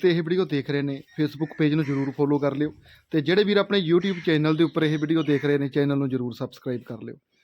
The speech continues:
ਅੱਜ ਦੀ ਕਿਸਾਨ ਵੀਰੋ ਆਪਣੀ ਵਿਜ਼ਿਟ ਹੈਗੀ ਆ ਪਿੰਡ ਡੱਲ, ਤਹਿਸੀਲ ਪੱਟੀ, ਜ਼ਿਲ੍ਹਾ ਸ਼੍ਰੀ ਤਰਨਤਾਰਨ ਸਾਹਿਬ ਲੱਗਦਾ ਹੈਗਾ ਇਸ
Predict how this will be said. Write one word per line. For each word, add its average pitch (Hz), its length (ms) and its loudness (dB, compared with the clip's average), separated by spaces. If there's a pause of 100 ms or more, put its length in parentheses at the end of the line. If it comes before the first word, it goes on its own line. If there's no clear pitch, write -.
(680)
ਅੱਜ 180 120 2
ਦੀ 226 220 4
ਕਿਸਾਨ 196 280 2
ਵੀਰੋ 214 200 6
ਆਪਣੀ 208 220 4
ਵਿਜ਼ਿਟ 185 240 2
ਹੈਗੀ 165 300 2
ਆ 185 80 4
ਪਿੰਡ 170 320 0
ਡੱਲ, 156 320 2 (600)
ਤਹਿਸੀਲ 175 460 4
ਪੱਟੀ, 165 360 2
ਜ਼ਿਲ੍ਹਾ 170 220 4
ਸ਼੍ਰੀ 160 220 0
ਤਰਨਤਾਰਨ 151 460 0
ਸਾਹਿਬ 143 220 -2
ਲੱਗਦਾ 135 260 -2
ਹੈਗਾ 131 180 -2
ਇਸ 143 80 -2